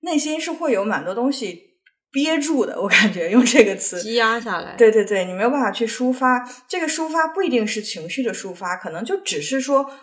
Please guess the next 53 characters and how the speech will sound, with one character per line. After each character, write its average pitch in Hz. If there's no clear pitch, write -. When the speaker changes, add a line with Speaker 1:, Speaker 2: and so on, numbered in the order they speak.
Speaker 1:
我 220
把 220
一 -
个 233
事 294
情 226
讲 -
出 -
来， -
对 302
自 381
己 220
来 156
说 220
也 156
是 254
一 233
个 240
梳 302
理 254
的 -
过 185
程， 143
同 190
时 233
也 190
是 -
看 214
清 254
楚 254
这 165
个 175
事 226
情， -
或 -
者 160
说 196
想 -
到 196
更 202
多 202
解 -
决 -
方 240
案 240
的 120
这 190
样 180
的 -
一 -
个 139
方 254
式。 -